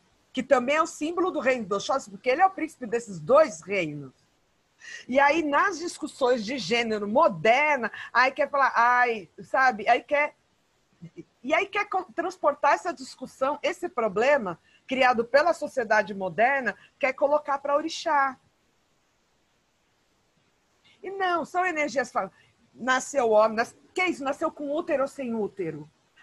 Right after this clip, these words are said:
A nossa questão toda é essa, pra matriz africana. É o útero. Porque você tem o poder de gerar ou não.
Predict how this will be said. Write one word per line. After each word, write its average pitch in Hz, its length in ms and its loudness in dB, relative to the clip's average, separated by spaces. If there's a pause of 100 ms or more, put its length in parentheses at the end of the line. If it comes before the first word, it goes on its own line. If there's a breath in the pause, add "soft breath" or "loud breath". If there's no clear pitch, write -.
(100)
A 240 80 4
nossa 294 300 0
questão 254 440 -4
toda 269 380 4
é 262 320 8
essa, 175 420 -4 (400)
pra 214 200 4
matriz 214 400 0
africana. 151 680 -6 (200)
É 214 100 4
o 277 240 0
útero. 170 480 -4 (680)
Porque 208 260 -2
você 214 140 -2
tem 240 180 -4
o 247 60 -2
poder 208 400 2
de 185 160 -10
gerar 185 420 4
ou 208 160 4
não. 151 380 -6